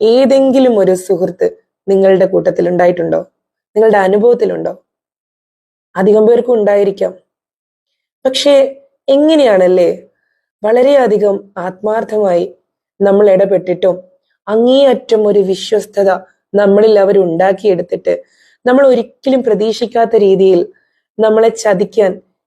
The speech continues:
എങ്ങനെയാണ് അവർക്ക് സാധിക്കുന്നത്? എനിക്ക് മനസ്സിലാവുന്നേ ഇല്ല. നമ്മളുടെ കൂടെ നടക്കുമ്പോൾ, എന്താ പറയാ, ഞാൻ മുമ്പ് പറഞ്ഞൊരു ചൊല്ലുണ്ട്, "ആട്ടിൻ തോലണിഞ്ഞ ചെന്നായ" എന്നുള്ളത്.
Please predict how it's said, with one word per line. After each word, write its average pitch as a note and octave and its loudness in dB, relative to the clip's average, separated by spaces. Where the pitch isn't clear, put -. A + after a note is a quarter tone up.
എങ്ങനെയാണ് C4 2
അവർക്ക് G3+ 0
സാധിക്കുന്നത്? F3 -2
എനിക്ക് C#4+ -2
മനസ്സിലാവുന്നേ G3 2
ഇല്ല. F3 0
നമ്മളുടെ B3+ 2
കൂടെ A#3+ 2
നടക്കുമ്പോൾ, G3+ 0
എന്താ C4 2
പറയാ, A3 2
ഞാൻ A3 -2
മുമ്പ് G#3+ 2
പറഞ്ഞൊരു G3+ 2
ചൊല്ലുണ്ട്, F#3 0
"ആട്ടിൻ G3 -2
തോലണിഞ്ഞ F#3+ 2
ചെന്നായ" F3 -2
എന്നുള്ളത്. D#3+ -2